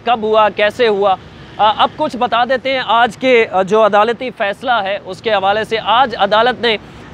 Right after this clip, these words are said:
अ, जो फ़ैसला दिया है उसमें, अ, कराची की सिंध की मकामी, अ, एटीसी अदालत ने ये फ़ैसला दिया है, रहमान भोला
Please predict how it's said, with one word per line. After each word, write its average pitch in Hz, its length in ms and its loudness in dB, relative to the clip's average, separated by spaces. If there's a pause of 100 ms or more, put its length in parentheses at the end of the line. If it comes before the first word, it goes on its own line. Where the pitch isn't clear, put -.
(140)
अ, 202 180 6
जो 202 160 2
फ़ैसला 247 440 0
दिया 226 300 -2
है 233 220 -2
उसमें, 226 580 -2
अ, 196 380 -2 (800)
कराची 214 380 0
की 214 180 -4
सिंध 220 260 -6
की 214 100 -6
मकामी, 208 480 -4 (460)
अ, 196 200 4
एटीसी 233 540 -2
अदालत 196 460 0
ने 202 140 -6 (220)
ये 180 80 -4
फ़ैसला 208 400 -2
दिया 220 220 0
है, 226 120 2
रहमान 208 520 -2
भोला 233 420 2